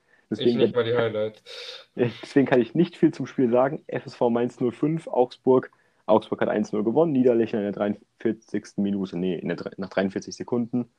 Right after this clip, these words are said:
Speaker 2: mit einem hübschen Seitfallzieher zum eins zu null. Mainz ist immer noch im Abstiegskampf drin. Augsburg ist wahrscheinlich gerettet. Ja.
Speaker 1: Hm.
Speaker 2: Kurzfassung zum Spiel beendet. Kommen wir zum nächsten Spiel, worüber wir ausführlicher reden können.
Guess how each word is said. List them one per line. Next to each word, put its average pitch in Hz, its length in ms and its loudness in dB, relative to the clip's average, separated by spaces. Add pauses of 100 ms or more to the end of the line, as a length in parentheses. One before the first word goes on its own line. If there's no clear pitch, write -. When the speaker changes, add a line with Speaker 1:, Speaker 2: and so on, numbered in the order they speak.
(400)
Speaker 2:
mit 110 240 2
einem 98 260 0
hübschen 139 280 0
Seitfallzieher 117 720 0 (540)
zum 104 180 0
eins 101 180 -2
zu 120 140 0
null. 190 420 4
Mainz 113 680 2 (220)
ist - 400 2
immer 175 200 4
noch 160 120 0
im - 80 -4
Abstiegskampf 131 600 -2
drin. 190 360 0
Augsburg - 440 0
ist - 340 -10 (360)
wahrscheinlich 92 460 -2
gerettet. 110 460 0 (480)
Ja. 127 360 2
Speaker 1:
Hm. 151 480 -6 (380)
Speaker 2:
Kurzfassung 165 540 0
zum 143 120 -2
Spiel 214 360 0 (320)
beendet. 170 640 2
Kommen 143 180 2
wir 135 80 -2
zum 131 120 -2
nächsten 127 260 0
Spiel, 120 240 -2
worüber 113 320 0
wir 104 120 2
ausführlicher 104 500 0
reden 87 260 -4
können. 110 240 0